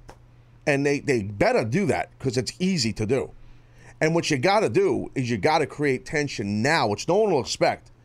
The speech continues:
between Owens and Jericho. It's a layup. Oh, God, it's so easy to do. And it'd be so awesome to watch. And those guys have great chemistry. And it would be awesome.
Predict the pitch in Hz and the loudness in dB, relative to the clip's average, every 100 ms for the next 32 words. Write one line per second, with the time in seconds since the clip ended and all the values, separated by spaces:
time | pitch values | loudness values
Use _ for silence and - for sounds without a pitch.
0 | - - - - - 135 117 160 147 110 | -20 -20 -12 -10 -2 -2 0 2 2 2
1 | 98 - - 104 120 98 - - - - | -2 -8 -8 -2 0 -2 -4 -14 -20 -20
2 | - - - - - 147 135 151 202 - | -20 -20 -20 -8 -4 0 2 2 2 -2
3 | - - - - 151 233 170 - - 202 | -10 -20 -16 -6 0 0 0 -2 -2 0
4 | 170 131 92 92 220 - - - - - | 0 -2 -2 0 0 -2 -10 -20 -20 -20
5 | - - 151 151 139 131 - 190 185 165 | -10 -2 0 2 0 2 2 4 2 2
6 | 135 107 123 214 180 - - - 139 143 | 0 0 2 2 0 -6 -12 -4 0 2
7 | 202 - 170 147 127 113 147 117 180 226 | 2 2 0 0 -2 0 0 0 0 0
8 | 226 - - - - - - - - - | -4 -10 -16 -20 -20 -20 -20 -20 -16 -2
9 | 139 175 214 139 120 - 175 233 - 98 | 0 2 2 2 -2 0 2 2 0 -4